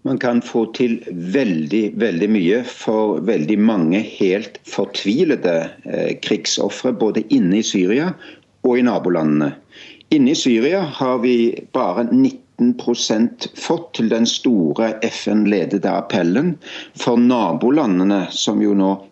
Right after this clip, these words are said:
kneler under byrden av to og en halv million flyktninger, så er ma-, har det kommet en tjuefem prosent av midlene. Så, så poenget her er at, eh, alle har forstått at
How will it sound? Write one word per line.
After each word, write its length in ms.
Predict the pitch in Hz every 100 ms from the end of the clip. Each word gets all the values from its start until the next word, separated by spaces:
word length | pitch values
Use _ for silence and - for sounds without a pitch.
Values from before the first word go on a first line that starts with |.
| -
kneler 800 | - 120 117 92 80 104 160 -
under 220 | 117 104
byrden 440 | 98 98 76 - 101
av 320 | 85 90 87 - _
to 160 | - 90
og 80 | 87
en 40 |
halv 340 | 87 - 143 127 - -
million 420 | 110 95 87 90
flyktninger, 640 | - 92 - 95 90 78 - - -
så 180 | - 120
er 260 | 92 101 104
ma-, 240 | 104 104
har 140 | - 104
det 100 | 113
kommet 280 | 101 -
en 120 | 113 113 -
tjuefem 880 | - - 107 117 - 107 101 101 - -
prosent 480 | - 107 - 90 85
av 80 | 92
midlene. 480 | 90 87 90 73 - - - - -
Så, 340 | - 123 -
så 160 | - 139
poenget 520 | - 143 135 156 156
her 120 | 123
er 320 | 113 123 131 -
at, 300 | 123 120 - _ _ -
eh, 220 | 104 95 - _ -
alle 500 | 151 120 87 95 143 -
har 240 | - 113
forstått 880 | - 123 - - - 160 - - - _ -
at 300 | 117 -